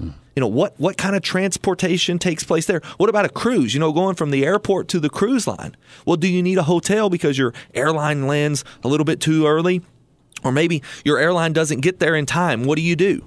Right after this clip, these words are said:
Speaker 2: That's where we lean on the travel agent. You're, you're connecting point A and point B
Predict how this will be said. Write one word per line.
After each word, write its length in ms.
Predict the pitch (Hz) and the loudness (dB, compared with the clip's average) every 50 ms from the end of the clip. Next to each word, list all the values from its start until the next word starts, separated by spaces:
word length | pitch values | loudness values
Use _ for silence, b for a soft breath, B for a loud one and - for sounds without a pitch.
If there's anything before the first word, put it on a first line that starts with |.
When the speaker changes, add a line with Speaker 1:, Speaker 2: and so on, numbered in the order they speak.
| B B B B B B B B B - | B B B B B B B B B -2
Speaker 2:
That's 240 | 135 156 160 - | -2 -2 0 0
where 100 | 175 170 | 0 0
we 140 | 165 151 151 | 2 2 2
lean 200 | 147 147 147 147 | 0 0 0 0
on 140 | 143 143 143 | 0 -2 -2
the 60 | 139 | -2
travel 360 | 135 - 185 180 175 147 120 | -2 -2 0 0 0 0 0
agent. 300 | 110 107 107 117 110 B B B B - | 0 0 0 -2 -6 B B B B -14
You're, 320 | 90 101 127 139 180 185 | -10 -6 -2 -2 -2 -2
you're 140 | - 160 175 170 | -2 -2 -4 -2
connecting 400 | - 170 160 156 - - 107 104 | -2 -2 -4 -2 -4 -4 -6 -4
point 280 | - - 196 240 262 233 | -2 -2 -2 -2 0 -2
A 240 | 185 170 165 165 - | -2 -2 -2 -4 -6
and 120 | - 113 107 | -6 -6 -4
point 300 | - - 165 190 - - | -2 -2 -2 -2 0 0
B 260 | 196 180 - - | -2 -2 -2 -6